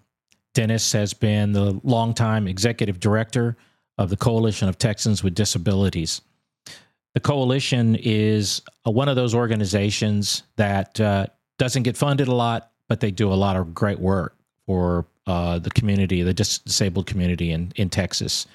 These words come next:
a lot. Uh, Dennis has, uh, been appointed by Governor Perry to the State Independent Living Council and by the Health and Human Services Commission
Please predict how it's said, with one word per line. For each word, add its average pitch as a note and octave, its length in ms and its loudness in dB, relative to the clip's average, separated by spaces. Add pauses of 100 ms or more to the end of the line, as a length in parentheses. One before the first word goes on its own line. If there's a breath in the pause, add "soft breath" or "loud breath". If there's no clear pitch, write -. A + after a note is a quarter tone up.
(240 soft breath)
a A#2 80 2
lot. F2 400 0 (640)
Uh, G2 340 2 (420)
Dennis B2 380 0
has, G#2+ 380 2
uh, G2 360 2
been A2+ 140 2
appointed A#2+ 400 2
by G2 100 0
Governor G2 300 0
Perry C3 460 0 (360 soft breath)
to - 60 2
the G2+ 100 2
State A#2+ 440 -2
Independent A2 440 0
Living A#2 300 0
Council A#2+ 560 -2 (520 soft breath)
and A2+ 280 2
by G#2 240 2
the F#2+ 80 0
Health A2+ 180 2
and G#2 100 -8
Human G#2+ 180 2
Services A2 500 0
Commission G2+ 640 2